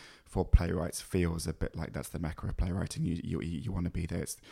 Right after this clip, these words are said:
as soon as you walk down those corridors, you can feel the ghosts of, of actors and playwrights from the past. Um, and so this house was, um, I mean, I, I, it came about because in two thousand and ten we had our first coalition government for many years, the first hung parliament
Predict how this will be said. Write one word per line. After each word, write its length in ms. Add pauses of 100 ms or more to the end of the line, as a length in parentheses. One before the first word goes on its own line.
(480)
as 80
soon 120
as 100
you 60
walk 180
down 180
those 120
corridors, 440
you 80
can 100
feel 160
the 80
ghosts 460
of, 280
of 260 (140)
actors 360
and 120
playwrights 440
from 100
the 60
past. 360 (560)
Um, 480 (120)
and 120
so 120
this 200
house 520
was, 580
um, 460 (140)
I 40
mean, 160
I, 280 (160)
I, 40 (280)
it 380
came 140
about 260
because 200
in 80
two 120
thousand 260
and 80
ten 220
we 100
had 120
our 120
first 480 (160)
coalition 400
government 340
for 140
many 240
years, 300
the 100
first 220
hung 120
parliament 500